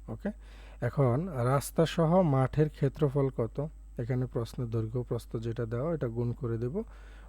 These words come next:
উত্তর হবে বারোশো বর্গমিটার। আচ্ছা, এখন রাস্তার দ্বয়ের মোট ক্ষেত্রফল, রাস্তার দ্বয় বলতে এখানে দুইটা রাস্তার মোট ক্ষেত্রফল কত হবে? এই যে বারোশো বর্গমিটার, এটা থেকে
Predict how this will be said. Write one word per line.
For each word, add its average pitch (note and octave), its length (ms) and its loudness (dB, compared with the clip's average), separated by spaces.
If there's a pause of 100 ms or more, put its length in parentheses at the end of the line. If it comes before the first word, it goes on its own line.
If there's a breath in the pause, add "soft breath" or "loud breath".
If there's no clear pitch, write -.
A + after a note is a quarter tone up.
(100)
উত্তর A#2+ 260 -2
হবে A#2+ 200 -2
বারোশো A#2+ 500 0
বর্গমিটার। G#2 640 -4 (240)
আচ্ছা, G#2 380 -8 (460 soft breath)
এখন C3+ 280 0
রাস্তার B2+ 500 0
দ্বয়ের C3 400 4
মোট C3 340 0
ক্ষেত্রফল, A2+ 540 -2
রাস্তার A2 360 -4
দ্বয় C3 260 2
বলতে B2 380 0
এখানে D#3 340 0
দুইটা C3+ 340 0
রাস্তার A#2+ 400 2 (540 loud breath)
মোট C#3 240 4
ক্ষেত্রফল C3 540 0
কত B2 280 0
হবে? C3+ 300 2
এই G3 80 2
যে C3+ 140 4
বারোশো B2+ 600 4
বর্গমিটার, B2 720 2
এটা B2+ 260 0
থেকে D3+ 480 0